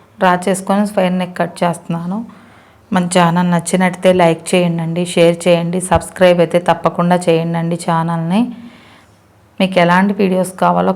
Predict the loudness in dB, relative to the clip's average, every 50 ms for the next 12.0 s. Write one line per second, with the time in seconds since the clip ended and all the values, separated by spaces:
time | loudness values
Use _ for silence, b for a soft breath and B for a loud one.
0 | 0 0 0 2 2 0 -2 -2 -2 0 0 0 0 0 -4 -4 -4 -2 -2 -2
1 | -2 -4 B B B B B B B B 2 2 4 4 2 -2 -2 0 2 4
2 | 4 4 4 4 2 2 0 0 0 2 0 0 0 -2 -4 -6 -4 -2 0 2
3 | 2 2 2 2 0 0 0 0 0 0 0 -2 -4 -4 -2 0 2 4 4 4
4 | 4 4 4 6 6 4 2 0 -6 -6 -8 -12 -20 _ -12 -4 2 4 4 4
5 | 4 2 -2 -2 0 0 0 2 2 2 2 2 2 2 2 0 0 B B B
6 | B B B B B 0 2 4 4 4 4 2 2 2 2 0 2 2 4 4
7 | 4 2 2 0 0 2 0 0 2 2 2 0 0 -2 -8 -12 -14 -8 -2 2
8 | 4 4 4 2 0 -2 0 2 2 4 2 2 4 4 2 2 0 -2 -2 -2
9 | -2 0 2 4 4 4 2 0 -4 -4 0 2 4 4 4 4 4 4 4 4
10 | 4 2 2 0 0 0 0 2 2 2 0 -2 -2 0 2 2 2 0 -2 B
11 | B B B B B B B B B B -2 2 2 4 4 2 0 -2 0 2